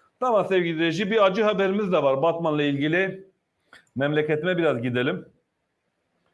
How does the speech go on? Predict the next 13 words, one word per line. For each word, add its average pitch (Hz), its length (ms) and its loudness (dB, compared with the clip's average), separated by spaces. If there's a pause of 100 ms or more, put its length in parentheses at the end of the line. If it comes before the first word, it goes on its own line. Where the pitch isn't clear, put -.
(540)
Memleketin 160 580 -2
Batman'da 175 460 -2
maalesef 180 540 -2
feci 156 320 -4
bir, 180 320 2
e, 131 300 0
olay 151 280 2
yaşanmış, 147 420 -2
bir 160 140 -2
kaza 151 220 2
yaşanmış. 151 520 0 (1500)
Batman'ın 208 640 0
Gerçekten 190 480 0